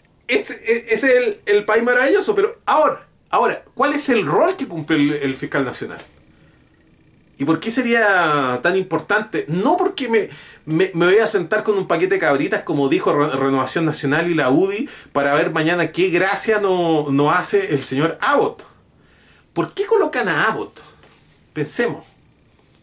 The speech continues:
Y no tiene que ver por la parentela. Tiene que ver, sí, también tiene que ver con la parentela. Tiene que ver con que el señor Abbott pertenece a lo establecido. Pertenece a lo institucionalizado de este país.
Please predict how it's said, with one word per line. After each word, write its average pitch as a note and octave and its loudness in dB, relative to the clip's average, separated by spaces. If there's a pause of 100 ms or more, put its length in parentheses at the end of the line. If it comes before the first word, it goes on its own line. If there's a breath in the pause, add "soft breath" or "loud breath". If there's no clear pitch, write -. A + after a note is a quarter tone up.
(480 soft breath)
Y B2+ -8
no C3+ -2
tiene B3+ -2
que A#3+ -2
ver B3 2
por A3 2
la G3+ 4
parentela. - -4 (440 soft breath)
Tiene A#3 -2
que F#3+ -4
ver, A#3 2 (180)
sí, - -2 (160)
también D3 0
tiene G#2 -10
que F#2+ -10
ver F2 -8
con G#2+ -6
la F2+ -8
parentela. F2+ -12
Tiene G4+ 4
que F4+ 0
ver A#3+ 2
con A#3+ -2
que B3 -4
el B3 -4
señor B3+ 0
Abbott F#3+ 0
pertenece B3 -2 (640 soft breath)
a A#3 0 (460 soft breath)
lo F#3+ 2
establecido. - -2 (580)
Pertenece A3 0 (280 loud breath)
a F3+ 0
lo F#3 6
institucionalizado D#3+ 0
de - -12
este - -16
país. - -20